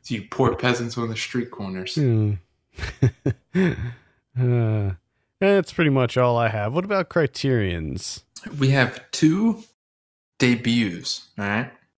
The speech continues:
Speaker 1: I, I, I guess they're going for a theme this Tuesday. So the first one is the debut from Robert Zemeckis,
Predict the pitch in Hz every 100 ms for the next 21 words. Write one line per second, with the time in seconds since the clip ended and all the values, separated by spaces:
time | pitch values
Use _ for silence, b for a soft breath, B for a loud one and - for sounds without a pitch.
0 | _ _ _ _ 110 110 - 110 104 -
1 | 104 104 113 113 107 - 107 95 104 90
2 | - - 117 107 90 - _ - 107 -
3 | - 107 98 - 95 98 _ _ _ _
4 | _ _ _ _ - - - - - 131
5 | 110 110 120 120 107 104 107 101 - 104
6 | 98 101 98 104 98 101 90 - 110 101
7 | 101 98 104 98 107 107 101 -